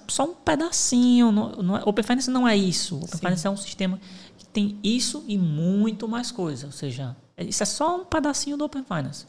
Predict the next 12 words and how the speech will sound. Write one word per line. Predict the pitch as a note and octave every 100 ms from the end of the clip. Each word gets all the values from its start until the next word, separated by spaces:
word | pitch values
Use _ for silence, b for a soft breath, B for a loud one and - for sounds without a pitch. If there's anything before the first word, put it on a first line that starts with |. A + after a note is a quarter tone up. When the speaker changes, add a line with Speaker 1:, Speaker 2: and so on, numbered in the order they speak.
| _
Speaker 2:
Uma | G#3+
integração, | G#3 - G#3 G#3 A3 - - F3+ F3
né, | F3
dos | F#3 F3 E3+
Speaker 1:
Isso, | E3 D3+ D3+ D3+ -
é | D#3+
uma |
Speaker 2:
bancos. | F#3+
Speaker 1:
integração | G#3 G#3 A3 G#3 A3+ A#3+ -
entre | G3 F#3
os | A#3
bancos. | A3 G3 - -